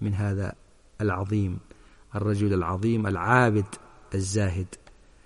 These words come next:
الذي عبد نفسه لله حق عبادته، فرفعه الله في أعين الناس وفي أعين الذين، آه، عرفوا عنه،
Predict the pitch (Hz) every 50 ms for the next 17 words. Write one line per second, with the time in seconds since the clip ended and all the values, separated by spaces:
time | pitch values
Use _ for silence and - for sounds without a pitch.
0 | - - _ - - 104 110 107 110 104 85 95 - 139 127 120 135 120 120 113
1 | 110 104 - - 101 95 98 104 98 95 95 95 101 107 104 98 - - - -
2 | - - - - - - 139 - - - - 120 107 90 95 104 101 104 98 95
3 | 95 101 95 - 147 156 147 - - - - - - - - - 110 107 117 104
4 | 123 110 92 95 98 101 98 98 101 101 95 92 87 - - - - - 113 -
5 | - 117 101 101 107 104 98 95 92 92 98 110 113 113 110 104 101 - - 92
6 | 85 - 98 90 - 117 95 101 104 101 98 98 98 90 98 104 107 104 101 101
7 | 104 - - - - - - - - - 101 90 85 85 82 - - - 120 120
8 | 113 101 - 107 95 85 104 127 135 120 104